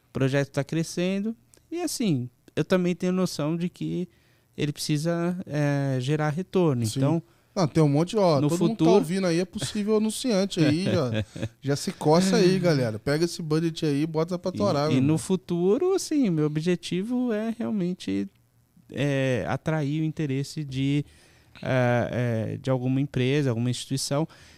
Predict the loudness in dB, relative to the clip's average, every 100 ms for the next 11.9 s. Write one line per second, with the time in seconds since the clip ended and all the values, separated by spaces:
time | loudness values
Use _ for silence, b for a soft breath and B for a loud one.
0 | -4 2 2 2 0 0 2 2 4 4
1 | 2 0 0 2 2 0 0 0 0 0
2 | -2 0 2 2 0 0 -4 0 0 2
3 | 2 0 -2 -2 0 0 -2 -2 0 0
4 | 0 -4 -2 0 2 0 -2 -4 -2 -2
5 | 0 0 0 -2 -4 -2 0 0 0 -2
6 | -2 -2 0 0 2 0 0 -4 -6 -4
7 | -2 -2 -4 -6 -6 -6 b b b b
8 | b -8 -2 0 0 -2 -4 -8 -10 -8
9 | -6 -6 -6 -8 -6 -6 -6 -12 -20 -20
10 | -14 -12 -6 -4 -4 -4 -4 -2 -4 -6
11 | -6 -6 -6 -6 -6 -6 -4 -2 -4